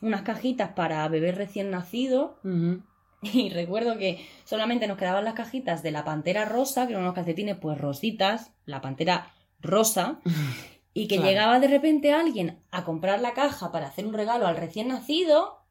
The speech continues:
Speaker 1: y era un súper conflicto, porque es que el niño es un niño,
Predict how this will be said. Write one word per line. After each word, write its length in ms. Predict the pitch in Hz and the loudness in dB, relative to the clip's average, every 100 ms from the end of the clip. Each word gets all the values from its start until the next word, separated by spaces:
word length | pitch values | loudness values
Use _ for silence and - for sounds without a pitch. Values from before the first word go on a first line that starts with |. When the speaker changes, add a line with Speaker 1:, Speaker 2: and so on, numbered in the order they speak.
| _ - | _ -10
Speaker 1:
y 140 | 165 | -6
era 140 | 165 | 0
un 120 | 277 311 | 0 0
súper 380 | - 285 330 | -4 -6 -6
conflicto, 720 | 320 254 - 220 277 - 320 - | -2 -4 -4 -6 -6 -4 -4 -4
porque 220 | 170 185 | -8 -8
es 80 | - | -4
que 100 | 262 | -2
el 180 | 226 | -2
niño 500 | 220 285 320 320 381 - | 0 4 4 4 0 -6
es 180 | 233 | -6
un 180 | 381 330 | 0 2
niño, 520 | 214 381 480 339 175 | 2 0 0 0 -2